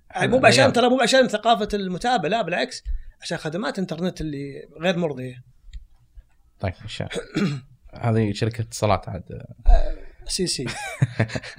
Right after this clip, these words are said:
Speaker 2: <laughs> طيب، آه، خلينا نتكلم عن المحور الث-، الث-، الرابع معانا، اللي هو، آه، عودة كريستيانو رونالدو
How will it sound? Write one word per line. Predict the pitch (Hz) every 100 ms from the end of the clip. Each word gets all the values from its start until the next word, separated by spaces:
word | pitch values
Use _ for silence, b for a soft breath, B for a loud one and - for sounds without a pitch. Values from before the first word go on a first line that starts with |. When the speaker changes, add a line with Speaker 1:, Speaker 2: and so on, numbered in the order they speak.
| -
Speaker 2:
<laughs> | - - - - - - - - _
طيب، | 120 107 87
آه، | 101 107 104 101 98 95 90 76
خلينا | - 151
نتكلم | 160 165 135
عن | 120 113
المحور | 107 101 101 104 110 104
الث-، | -
الث-، | - 101 - - -
الرابع | - 110 95
معانا، | 90 90 110 98
اللي | 92
هو، | 92 92 90 92
آه، | 87 87 87 87 85 b b b b b b - -
عودة | 113 113
كريستيانو | 110 101 101 - 110 98
رونالدو | 101 95 95